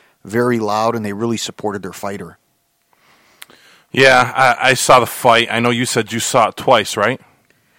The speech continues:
Speaker 1: I seen it. I seen it more than twice. I watched it four
Speaker 2: Wow.
Speaker 1: or five times. I, initially, I had the fight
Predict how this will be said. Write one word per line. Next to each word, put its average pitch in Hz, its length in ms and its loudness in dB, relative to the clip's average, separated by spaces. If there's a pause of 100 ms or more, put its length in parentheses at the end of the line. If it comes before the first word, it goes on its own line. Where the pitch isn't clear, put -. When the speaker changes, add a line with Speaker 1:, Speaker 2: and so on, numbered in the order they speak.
(300)
Speaker 1:
I 131 180 2
seen 165 240 -2
it. 127 180 4 (160)
I 139 80 4
seen 135 200 0
it 117 80 2
more 131 200 4
than 113 80 2
twice. - 340 -2
I 120 80 0
watched 123 280 0
it 113 40 -6
four 85 120 -4
Speaker 2:
Wow. 143 100 4
Speaker 1:
or - 40 2
five 123 280 0
times. 117 440 -6 (680)
I, - 260 -16 (100)
initially, 147 540 4
I 117 80 4
had 123 220 0
the 110 60 -2
fight 123 360 0